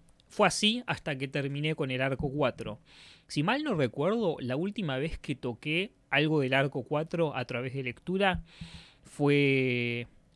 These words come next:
eh, novela web, fue hace más de dos años ya. Por ende, recuerdo momentos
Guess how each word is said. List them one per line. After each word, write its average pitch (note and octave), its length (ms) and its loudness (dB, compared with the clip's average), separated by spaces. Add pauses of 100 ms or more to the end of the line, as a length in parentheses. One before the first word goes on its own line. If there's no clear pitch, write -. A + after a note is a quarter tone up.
(100)
eh, C3 160 -4
novela C3 320 2
web, E3+ 340 2 (520)
fue - 360 -2
hace C3 540 -2
más D3 240 0
de D#3 100 4
dos D3 240 2
años A#2+ 460 -2
ya. A#2 240 -8 (640)
Por D3+ 160 4
ende, D3+ 420 2 (840)
recuerdo C4+ 680 0
momentos F3 680 -2